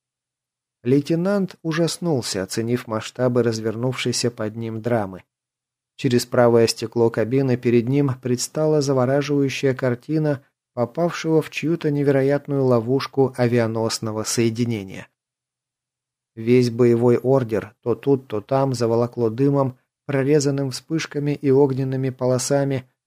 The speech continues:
чистоколом кипящих всплесков, оседающих белыми пенными кругами на фоне темного океана. Американские корабли, оставляя за собой кривые гребенки белых пенных полос,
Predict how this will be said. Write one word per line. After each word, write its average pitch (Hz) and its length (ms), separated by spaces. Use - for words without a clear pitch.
чистоколом 127 720
кипящих 120 600
всплесков, 127 760
оседающих 110 760
белыми 127 540
пенными 120 500
кругами 127 680
на 123 140
фоне 117 400
темного 110 640
океана. 101 640
Американские 117 720
корабли, 113 480
оставляя 143 480
за 143 120
собой 143 340
кривые 139 400
гребенки 131 720
белых 117 460
пенных 107 400
полос, 120 540